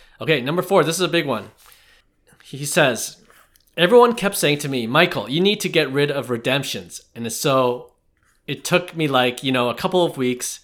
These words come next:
to figure out what a redemption <laughs> is, which is basically an I O U. There are so many redemptions out there that collectors were, like, maddened by this. So I went to, you know, baseball, which is our biggest business today. And I went to the head of the union, Tony Clark.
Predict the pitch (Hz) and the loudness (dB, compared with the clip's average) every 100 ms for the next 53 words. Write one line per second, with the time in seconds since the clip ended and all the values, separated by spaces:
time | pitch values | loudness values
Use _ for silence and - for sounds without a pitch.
0 | - 131 - 170 156 139 127 131 135 123 | -14 -8 -4 2 4 4 0 -2 0 -2
1 | 107 117 120 123 104 151 156 - - _ | -2 -4 -6 -6 -6 -6 -8 -12 -20 _
2 | 127 123 - 131 135 135 135 123 - _ | -10 -8 -4 -4 -4 -6 -6 -6 -10 _
3 | - 131 123 120 113 110 113 147 190 - | -6 -2 0 0 -2 -4 -2 -4 -6 -12
4 | - _ _ _ _ _ 143 139 - 165 | -20 _ _ _ _ _ -2 2 6 6
5 | 165 160 143 135 143 147 156 156 156 160 | 6 4 4 2 2 0 0 0 2 0
6 | 147 127 - 143 - 143 131 120 113 110 | 0 -4 -2 -4 -2 -4 -2 -2 -2 -4
7 | 117 120 131 120 123 131 180 185 - - | -4 -2 -4 -4 -4 -4 -6 -10 -10 -4
8 | 139 117 135 147 - 143 131 123 135 131 | -2 0 -2 -2 -4 -2 -2 -4 -4 -2
9 | 135 135 135 147 - 113 160 123 123 123 | -2 -2 -2 -2 -4 -4 -4 -6 -8 -6
10 | 117 101 120 123 - 117 110 113 - 107 | -6 -6 -8 -8 -10 -12 -12 -12 -14 -10
11 | 104 110 - - - - 120 123 139 147 | -8 -8 -12 -20 -20 -10 -4 -2 0 -2
12 | - - 135 127 143 117 117 123 196 165 | -8 -10 -8 -6 -6 -4 -2 4 4 4
13 | 131 147 - 143 127 - 117 117 - | 0 -6 -8 -4 -4 -4 -4 -6 -8